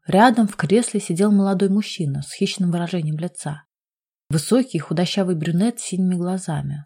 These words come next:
Он был одет довольно бедно. Его костюм был потерт сразу в нескольких местах. Похоже, незнакомец сильно нуждался, но при этом сумел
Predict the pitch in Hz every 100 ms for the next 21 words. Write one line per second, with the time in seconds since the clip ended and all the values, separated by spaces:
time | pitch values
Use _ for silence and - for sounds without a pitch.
0 | _ 180 180 208 202 262 180 190 202 202
1 | 196 170 135 139 - _ _ _ _ 180
2 | 214 208 - 285 202 254 240 196 190 226
3 | 269 - - 190 220 190 208 - 202 -
4 | 202 202 - 147 - _ _ _ _ _
5 | 214 202 277 285 262 226 185 180 214 214
6 | 208 - 185 180 180 185 175 143 151 -
7 | 165 160 - 165 185 233 269 254 - 190
8 | 208